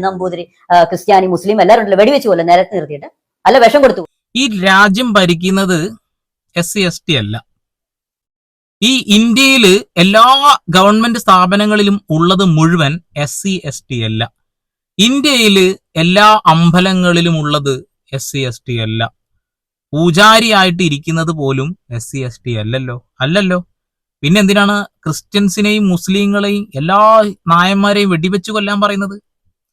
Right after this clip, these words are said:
Speaker 2: എടാ പൊന്നു മോനെ, ഈ ഹരിജൻസ് വിഭാഗം അവരൊരുപാട് കഷ്ടപ്പെട്ടിട്ടുണ്ട്. അവരുടെ ചെറ്റ പൊക്കിയിരുന്ന കുറെ പൂർവികരുണ്ട് നിങ്ങളുടെയൊക്കെ. അവര് വന്ന് ഒരുപാട് ഉപദ്രവിച്ചിട്ടുണ്ട്.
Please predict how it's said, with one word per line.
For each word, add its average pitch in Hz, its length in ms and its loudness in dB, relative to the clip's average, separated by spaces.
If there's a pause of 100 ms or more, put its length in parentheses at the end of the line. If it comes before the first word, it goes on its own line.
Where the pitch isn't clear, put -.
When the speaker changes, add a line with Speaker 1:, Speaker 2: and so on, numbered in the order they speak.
(360)
Speaker 2:
എടാ 175 120 0 (120)
പൊന്നു 175 300 0
മോനെ, 139 360 0 (420)
ഈ 202 180 -2
ഹരിജൻസ് 190 680 0
വിഭാഗം 135 420 0 (240)
അവരൊരുപാട് 190 680 2
കഷ്ടപ്പെട്ടിട്ടുണ്ട്. 160 720 -2 (360)
അവരുടെ 180 340 2
ചെറ്റ 190 200 -4 (100)
പൊക്കിയിരുന്ന 208 500 -2
കുറെ 196 280 -2 (120)
പൂർവികരുണ്ട് 180 680 0 (220)
നിങ്ങളുടെയൊക്കെ. 147 540 -4 (400)
അവര് 156 260 0
വന്ന് 190 180 2
ഒരുപാട് 196 520 2
ഉപദ്രവിച്ചിട്ടുണ്ട്. 190 720 -2